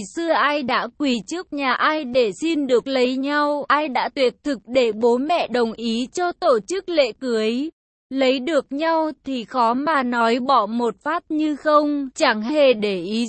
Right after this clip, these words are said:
rằng hai bên đã ràng buộc nhau bằng những sinh linh nhỏ bé đang tồn tại. Mình bỏ lũ trẻ ra ngồi một góc, Bây giờ mình mới hiểu những câu hỏi của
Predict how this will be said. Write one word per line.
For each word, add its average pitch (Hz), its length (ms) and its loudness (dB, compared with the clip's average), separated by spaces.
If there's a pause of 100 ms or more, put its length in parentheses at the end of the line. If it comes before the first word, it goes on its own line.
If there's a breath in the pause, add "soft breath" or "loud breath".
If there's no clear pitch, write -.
rằng 269 200 0
hai 311 260 -4
bên 320 360 2
đã 277 220 2 (100)
ràng 254 340 0
buộc 247 300 0
nhau 311 300 0
bằng 240 380 0
những 233 200 -4 (120)
sinh 330 280 -2
linh 330 260 -2
nhỏ 269 280 0
bé 208 380 -2
đang 294 320 -2
tồn 269 280 2
tại. 269 420 0
Mình 240 340 -2
bỏ 226 200 2
lũ 208 380 -4
trẻ 254 260 0 (100)
ra 311 160 0
ngồi 302 340 0
một 220 320 -2
góc, 392 240 -4 (420)
Bây 339 260 0 (140)
giờ 285 220 2
mình 262 460 0
mới 233 180 0
hiểu 247 320 2
những 208 320 -6
câu 320 260 0
hỏi 247 280 0 (120)
của 247 200 0